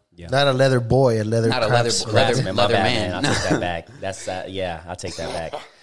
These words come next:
Speaker 3: But, uh, yeah, I basically work with leather. Um, I don't tool or anything like that. And a lot of people ask me, um, "Do you work with, like, Western wear and do you do, like,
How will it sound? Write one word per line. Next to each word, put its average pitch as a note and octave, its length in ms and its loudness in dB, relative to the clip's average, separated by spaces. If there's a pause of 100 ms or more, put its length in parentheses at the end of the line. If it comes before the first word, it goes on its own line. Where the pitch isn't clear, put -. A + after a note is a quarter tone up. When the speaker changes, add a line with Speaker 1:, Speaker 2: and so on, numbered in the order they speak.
(140)
Speaker 3:
But, A2 280 0
uh, G2 440 0 (300)
yeah, B2 300 -2
I A#2 200 0
basically A#2+ 540 -6
work A2+ 220 -6
with G#2 140 -10
leather. A2 460 -2
Um, G2 320 -10
I A#2 100 0
don't A#2+ 180 -4
tool A#2 180 -4
or A#2 100 0
anything A2+ 280 -6
like G#2+ 200 -6
that. G#2 160 -2
And G2 80 -6
a G2+ 80 -4
lot G2+ 160 0
of - 60 -12
people F#2+ 200 -8
ask F#2+ 300 -6
me, F#2+ 180 -10
um, F2+ 200 -12
"Do G2 100 -12
you F#2 80 -8
work F#2+ 220 -6
with, F#2+ 180 -10
like, F2 160 -6
Western G2 400 -6
wear G2 260 -8
and F2+ 100 -14
do F#2 60 -14
you F#2 100 -10
do, F#2 200 -14
like, F2+ 280 -10